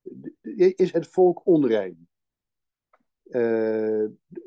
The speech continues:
en onrein, daar bedoel ik mee Tumat Meet. Dus echt de hoogste graad van, van onreinheid. O Rubo, of het nou de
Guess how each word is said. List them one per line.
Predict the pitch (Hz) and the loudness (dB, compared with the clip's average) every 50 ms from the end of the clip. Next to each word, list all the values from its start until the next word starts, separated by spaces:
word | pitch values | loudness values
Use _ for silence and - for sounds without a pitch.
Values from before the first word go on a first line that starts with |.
| 302 196 | -16 -10
en | 165 135 123 135 | -6 -6 -4 -2
onrein, | 135 120 113 110 117 120 127 | -2 -2 0 0 2 2 2
daar | 127 117 | 0 0
bedoel | 120 123 123 | 0 -2 0
ik | 123 | 0
mee | 123 120 117 | 0 -2 -4
Tumat | - - 151 156 - - 127 117 - | -6 -10 -12 -12 -10 -12 -12 -10 -4
Meet. | 123 117 113 104 98 - - 101 | -2 -2 -2 -2 -4 -8 -14 -18
Dus | 98 - | -12 -10
echt | - 127 - - | -10 -10 -8 -8
de | - 113 | -8 -6
hoogste | 101 113 123 120 _ _ _ _ _ | -4 -4 -6 -6 _ _ _ _ _
graad | - - 117 113 117 - - | -12 -8 -6 -6 -6 -8 -10
van, | - 110 110 107 104 _ _ _ _ _ _ | -12 -12 -12 -12 -14 _ _ _ _ _ _
van | - 117 117 | -8 -6 -4
onreinheid. | 123 113 107 104 107 110 107 95 87 85 87 - _ _ _ _ _ _ _ _ _ _ _ _ _ _ _ _ _ _ | -4 -4 -2 -2 -2 -4 -4 -6 -8 -10 -14 -16 _ _ _ _ _ _ _ _ _ _ _ _ _ _ _ _ _ _
O | - 185 208 214 202 - _ - | 2 4 4 4 2 -2 _ -10
Rubo, | - 117 120 123 113 98 - 110 117 127 202 262 277 _ _ _ _ _ _ _ _ _ _ _ _ _ _ _ _ _ _ _ _ _ _ | -6 -4 -2 -2 -2 0 2 2 4 4 2 0 -4 _ _ _ _ _ _ _ _ _ _ _ _ _ _ _ _ _ _ _ _ _ _
of | - 165 165 165 - | 0 0 0 0 -2
het | - - 127 | -10 -12 -8
nou | 139 135 127 123 117 | -6 -4 -2 -2 -2
de | 113 113 110 104 - | -2 -2 -2 -2 -4